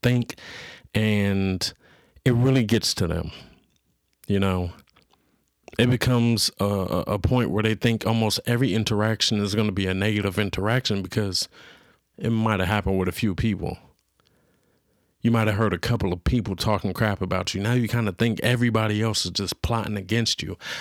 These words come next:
I see those people. But to be honest with myself, I have to sit there and say that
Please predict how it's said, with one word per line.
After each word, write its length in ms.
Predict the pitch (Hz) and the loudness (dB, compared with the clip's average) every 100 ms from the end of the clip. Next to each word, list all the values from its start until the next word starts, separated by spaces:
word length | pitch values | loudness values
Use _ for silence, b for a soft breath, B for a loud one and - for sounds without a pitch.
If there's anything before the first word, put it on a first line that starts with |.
| B | B
I 80 | 135 | 0
see 220 | - 175 | 2 2
those 300 | 147 95 - | 2 0 -2
people. 420 | 95 98 76 - - - _ _ _ _ _ _ _ _ _ _ _ _ _ _ _ _ _ - - _ _ _ _ b b b - | -4 -4 -6 -10 -12 -20 _ _ _ _ _ _ _ _ _ _ _ _ _ _ _ _ _ -20 -20 _ _ _ _ b b b 0
But 120 | 117 | 2
to 60 | |
be 160 | 131 127 | 4 4
honest 380 | 113 123 123 - | 4 4 2 2
with 100 | 101 | 2
myself, 460 | 101 95 - 90 | 2 0 0 0
I 80 | 101 | 2
have 140 | 98 - | 0 0
to 80 | |
sit 240 | - 127 101 | 0 0 2
there 140 | 113 | 0
and 120 | 110 | 2
say 320 | - 113 113 104 | 2 2 2 2
that 360 | 95 95 90 | 2 0 -2